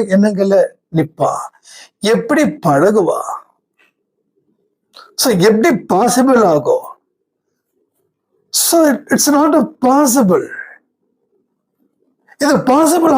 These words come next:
ஆகிறதுக்கு வழியே இல்லை. இதை கண்டிப்பா ஆர்கனைஸ் பண்ண முடியாது.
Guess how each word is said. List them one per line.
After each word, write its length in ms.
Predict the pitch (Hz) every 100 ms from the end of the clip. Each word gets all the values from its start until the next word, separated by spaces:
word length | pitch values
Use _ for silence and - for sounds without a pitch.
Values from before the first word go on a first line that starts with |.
| 277
ஆகிறதுக்கு 580 | 294 302 277 - 277
வழியே 480 | 185 202 277 285 285
இல்லை. 340 | 208 208 220 - -
இதை 240 | - 240 -
கண்டிப்பா 440 | 254 285 294 269 277 247
ஆர்கனைஸ் 440 | 285 302 320 -
பண்ண 180 | 240 220
முடியாது. 440 | 190 160 147 -